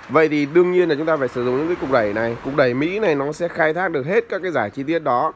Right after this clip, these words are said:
Vậy thì nó ăn khớp với nhau, nó không khác gì là hai nghệ sĩ biểu diễn trên sân khấu một cái bài gọi là biểu diễn cực xuất sắc.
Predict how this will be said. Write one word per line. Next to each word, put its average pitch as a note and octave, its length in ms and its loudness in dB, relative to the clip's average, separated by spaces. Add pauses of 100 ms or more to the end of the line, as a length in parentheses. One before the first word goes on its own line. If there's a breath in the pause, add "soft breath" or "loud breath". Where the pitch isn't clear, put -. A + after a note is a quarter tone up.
(400 loud breath)
Vậy C3+ 200 2
thì C3 120 -4
nó C#3 140 2
ăn D#3 120 0
khớp F#3+ 240 0
với F#3 100 0
nhau, D3+ 280 0
nó C#3 280 0
không D#3 280 -2
khác E3+ 300 0
gì A#2+ 260 -4
là A2 160 -2
hai B2+ 260 -2
nghệ A2 180 -2
sĩ C3+ 240 -8
biểu B2 200 -2
diễn A2 160 -4
trên C3+ 120 -2
sân - 180 -18
khấu B2 220 0
một D#3 300 -4
cái C#3 140 -2
bài G2+ 680 -2
gọi F#2 280 -4
là F#2+ 220 -6 (600)
biểu A2+ 140 -2
diễn C3 180 -4 (100)
cực - 160 0
xuất G3 160 -2
sắc. D#3+ 200 -2